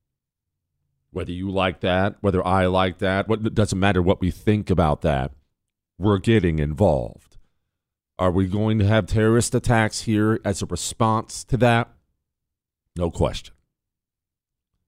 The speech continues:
There's no question about it. We might see a,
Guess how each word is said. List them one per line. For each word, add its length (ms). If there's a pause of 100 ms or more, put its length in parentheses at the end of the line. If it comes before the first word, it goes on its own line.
(120)
There's 160
no 40
question 320
about 280
it. 80 (880)
We 120
might 240
see 280
a, 80